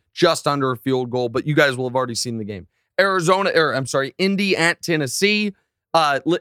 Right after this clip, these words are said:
I think Indy and Tennessee are essentially equivalent talented teams right now. The, the, pu-, the, y-,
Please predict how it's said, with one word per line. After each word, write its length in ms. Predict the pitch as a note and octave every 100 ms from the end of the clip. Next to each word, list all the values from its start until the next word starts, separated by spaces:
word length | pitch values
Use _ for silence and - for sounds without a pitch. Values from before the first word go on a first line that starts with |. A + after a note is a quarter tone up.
| -
I 140 | E3+
think 240 | F3 E3 -
Indy 500 | F3+ F3+ F3 F3+ -
and 160 | D3 C#3
Tennessee 720 | E3 E3 C3+ - E3+ E3+ D3+ _ _
are 160 | D3 D3
essentially 560 | B2 F3+ E3+ - D#3
equivalent 580 | C#3 - F3 E3 E3 E3
talented 520 | - D#3 D#3 C#3+ C#3
teams 300 | C3+ D3+ C#3+
right 220 | C#3+ D3 A#2
now. 360 | D3 C#3+ B2+ _ _ -
The, 220 | C#3+ D3
the, 240 | A2+ C3+ B2
pu-, 200 | - - -
the, 580 | B2 C3+ B2 A#2 G#2+ F#2+ _ _ _
y-, 160 | C#3 E3